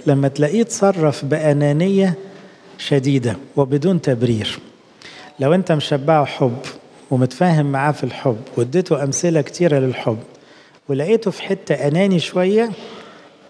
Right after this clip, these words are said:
اعمل إنذار مرة، إنذار مرة تاني، punishment بعد كده، تأديب،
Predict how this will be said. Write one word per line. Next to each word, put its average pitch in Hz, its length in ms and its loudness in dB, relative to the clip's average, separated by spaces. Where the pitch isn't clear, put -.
اعمل 151 320 0
إنذار 139 480 0
مرة، 151 380 -2
إنذار 147 340 2
مرة 151 300 -2
تاني، 151 440 -2
punishment 139 580 0
بعد 120 180 2
كده، 123 260 2
تأديب، 123 500 -2